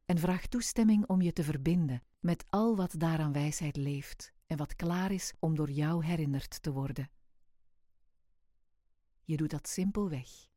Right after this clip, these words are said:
door idealiter met je blote voeten op de aarde te staan, je naam luidop of in stilte uit te spreken en echt gewoon te vragen aan de plek om te mogen verbinden met al wat is, al wat daar leeft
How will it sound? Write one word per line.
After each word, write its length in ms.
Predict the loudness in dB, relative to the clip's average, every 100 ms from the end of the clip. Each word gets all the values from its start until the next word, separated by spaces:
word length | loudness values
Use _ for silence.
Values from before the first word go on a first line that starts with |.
| -10
door 340 | -2 -2 -2
idealiter 760 | -2 0 0 0 -2 -2 -2 0
met 180 | -2 -4
je 100 | -4
blote 320 | -2 -2 -4
voeten 260 | -6 -4
op 120 | -4 -4
de 100 | -4
aarde 340 | -4 -4 -6
te 100 | -8
staan, 480 | -6 -2 -2 -2 -6 _ _ _ _ _ _ _ _ _ _ _ _ _ -4
je 160 | 0
naam 380 | 2 2 2 2
luidop 440 | 2 2 2 -2 -2
of 100 | -4
in 120 | -4
stilte 480 | -4 -4 -4 -4 -6
uit 340 | -6 -6 -8
te 60 | -8
spreken 600 | -4 -2 -2 -4 -6 -8 -14 -20 -20 -20 _ -20 _ _ _
en 160 | -2 0
echt 280 | 0 -2 -4
gewoon 320 | 0 2 2
te 100 | 2
vragen 400 | 0 0 -2 -2
aan 160 | -2
de 80 | -2
plek 380 | -2 -2 -4 -10 _ _ _ _ 0
om 140 | 0
te 120 | 2
mogen 320 | 4 4 2 0
verbinden 440 | 0 2 2 0
met 180 | -2 -2
al 200 | -2 -2
wat 200 | -4 -4
is, 360 | -6 -6 -14 -18 _ _ _ _
al 180 | 0 2
wat 140 | 0
daar 140 | 0 0
leeft 580 | 0 0 -4 -12 -16